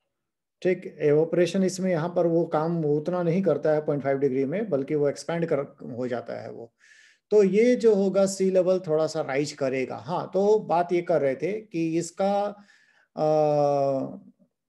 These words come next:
जो मेजरमेंट है, उसका कई सारा early detection of El Niño, La Niña और, अ,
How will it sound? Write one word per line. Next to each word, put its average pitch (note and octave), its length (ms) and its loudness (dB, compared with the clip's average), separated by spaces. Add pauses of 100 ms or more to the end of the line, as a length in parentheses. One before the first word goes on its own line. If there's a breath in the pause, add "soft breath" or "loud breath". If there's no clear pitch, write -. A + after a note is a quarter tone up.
(140)
जो E3+ 340 2
मेजरमेंट F#3 640 0
है, D3+ 260 0
उसका F#3+ 320 -2
कई B3+ 320 0
सारा G#3+ 580 -2
early F#3 320 0
detection F#3+ 420 -2
of F3+ 160 -4
El E3+ 260 -2
Niño, D#3+ 500 -2
La D3+ 200 0
Niña D#3 480 -4 (760)
और, D3 540 0
अ, - 1500 -4